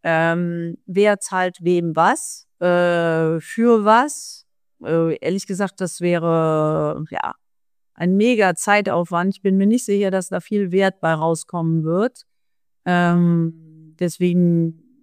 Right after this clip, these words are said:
für uns gab es nur ein Target in Europa, was wirklich Sinn macht. Das war Ideal. Äh,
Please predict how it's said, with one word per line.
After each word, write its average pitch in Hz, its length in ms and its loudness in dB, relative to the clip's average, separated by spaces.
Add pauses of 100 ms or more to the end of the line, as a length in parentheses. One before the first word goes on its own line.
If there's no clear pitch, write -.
(120)
für - 160 -6
uns 196 480 -2 (140)
gab 180 180 0
es 175 100 -2
nur 180 280 0
ein 196 500 0
Target 190 480 0
in 175 180 -4
Europa, 175 640 0
was 170 220 -6
wirklich 165 320 -8
Sinn 190 200 0
macht. 185 260 -2
Das 175 180 -10
war 156 240 -2
Ideal. 196 460 0 (880)
Äh, 165 640 0